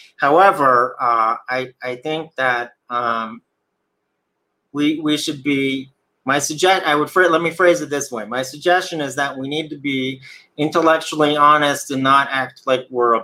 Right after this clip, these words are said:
Bitcoin lobbying firm trying to push a narrative. So I think we need to be super careful about, uh, engaging with the Bitcoin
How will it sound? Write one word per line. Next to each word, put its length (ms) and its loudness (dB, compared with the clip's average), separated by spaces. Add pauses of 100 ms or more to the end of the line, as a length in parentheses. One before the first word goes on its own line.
Bitcoin 460 -2
lobbying 560 0
firm 380 -8 (100)
trying 240 -2
to 60 -8
push 280 -4
a 60 -4
narrative. 500 -6 (500)
So 200 2
I 120 2
think 200 -2
we 140 2
need 180 -2
to 80 -2
be 200 -2
super 420 0
careful 720 0
about, 640 0 (420)
uh, 380 0
engaging 840 0
with 240 -4
the 500 -6
Bitcoin 720 -2